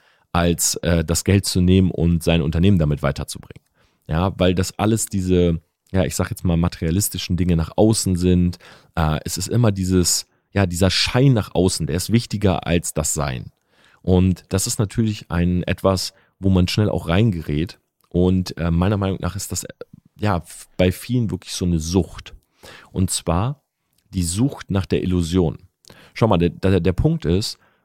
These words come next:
äh, mal ein bisschen zu übertreiben. Ne? Du machst irgendwie zwei Abschlüsse und du sagst Leuten, du hast drei gemacht.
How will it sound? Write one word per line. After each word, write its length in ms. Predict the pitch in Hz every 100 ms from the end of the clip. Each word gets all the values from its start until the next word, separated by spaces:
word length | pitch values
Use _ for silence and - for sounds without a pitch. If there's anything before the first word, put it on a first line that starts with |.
| _
äh, 100 | 90
mal 240 | 87 104 113
ein 120 | 107
bisschen 280 | 117 107 95
zu 100 | 92
übertreiben. 680 | 85 80 - 71 65 - -
Ne? 200 | 95 110
Du 80 | 92
machst 260 | 82 -
irgendwie 280 | 80 78 76
zwei 320 | - 85 87
Abschlüsse 520 | - - - 85 - 82
und 160 | 78
du 40 | 73
sagst 300 | 76 73 76
Leuten, 200 | 69 -
du 80 |
hast 120 | 69 -
drei 200 | 71 73
gemacht. 460 | - - - -